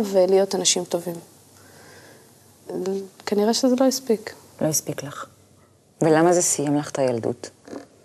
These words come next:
Speaker 1: כי עד אז הייתי ברשותם של המורים, בבית ספר זה היה פנימייה, ההורים שלי כבר גרו בבני ברק, בכיתה י"ב.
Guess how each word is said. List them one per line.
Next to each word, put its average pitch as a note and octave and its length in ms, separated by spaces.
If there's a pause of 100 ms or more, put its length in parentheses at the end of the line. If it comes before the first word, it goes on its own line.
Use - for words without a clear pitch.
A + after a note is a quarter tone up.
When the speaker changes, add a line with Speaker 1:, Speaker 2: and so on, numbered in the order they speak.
(720)
Speaker 1:
כי F#3+ 500 (120)
עד F#3+ 220
אז G#3 240
הייתי A#3+ 640
ברשותם G#3 520
של G3+ 160
המורים, G3+ 640
בבית F3 260
ספר B3 260
זה F#3 100
היה F3+ 80
פנימייה, F#3+ 600 (580)
ההורים F#3+ 260
שלי F#3 220
כבר F#3 220
גרו F#3 260
בבני F#3 360
ברק, A#3+ 380 (500)
בכיתה G3+ 720
י"ב. F#3 280